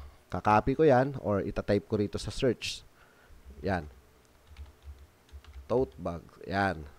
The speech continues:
Tapos enter natin. Yan. Titig-, titignan natin dito kung ano. May fifteen. May twenty-five. So, may twenty-five, may twenty-eight. So, ang highest natin ay twenty-eight. Tapos may seven. So, ang pinaka-lowest naman natin ay seven.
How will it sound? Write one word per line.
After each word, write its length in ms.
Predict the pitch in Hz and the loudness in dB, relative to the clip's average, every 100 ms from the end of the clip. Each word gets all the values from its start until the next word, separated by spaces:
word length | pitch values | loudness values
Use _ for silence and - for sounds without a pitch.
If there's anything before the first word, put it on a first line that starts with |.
| - - - | -20 -20 -12
Tapos 320 | - - - | -4 -2 0
enter 400 | 98 95 98 110 | -2 0 -2 2
natin. 480 | 135 135 110 110 107 | 4 4 4 2 0
Yan. 240 | 95 87 - | 0 0 0
Titig-, 400 | 117 - 120 - - | 0 2 0 -2 -4
titignan 400 | 131 139 139 127 | 0 4 6 4
natin 240 | 123 120 | 4 2
dito 240 | 117 107 | 2 0
kung 80 | 87 | 0
ano. 240 | 104 101 90 | 0 0 0
May 240 | 98 101 | 0 0
fifteen. 560 | 143 - - 165 101 82 - - _ _ - | 0 -2 4 4 4 0 -18 -20 _ _ -6
May 160 | 104 107 | -4 2
twenty-five. 560 | 110 104 117 143 123 90 - _ _ _ _ _ _ _ - | 2 2 2 6 4 2 -12 _ _ _ _ _ _ _ -10
So, 160 | 92 98 | -6 -2
may 160 | 101 | -2
twenty-five, 640 | 98 104 104 - 143 160 165 - - | 0 0 0 2 6 8 6 0 0
may 80 | 117 | 2
twenty-eight. 640 | 117 113 107 151 135 - | 4 2 2 0 -2 -2
So, 160 | - 101 | -6 -4
ang 80 | 101 | 0
highest 320 | 107 107 113 | 0 0 -2
natin 240 | 101 120 | -4 -4
ay 160 | 80 - | -6 -4
twenty-eight. 480 | 95 92 - 135 - | -4 -2 -2 -4 -2
Tapos 240 | 113 - - | -2 0 0
may 160 | 117 | 0
seven. 480 | - 101 95 98 82 - - - _ | 2 0 2 -2 -2 -14 -20 -20 _
So, 80 | 113 | -4
ang 160 | 107 110 | -4 2
pinaka-lowest 1120 | 131 123 - 117 110 104 104 110 143 127 - | 2 2 4 4 6 2 0 8 8 8 4
naman 240 | 113 110 | 2 2
natin 240 | 98 104 101 | 2 -2 -6
ay 80 | 95 | -6
seven. 480 | - 92 87 98 | -2 -2 0 0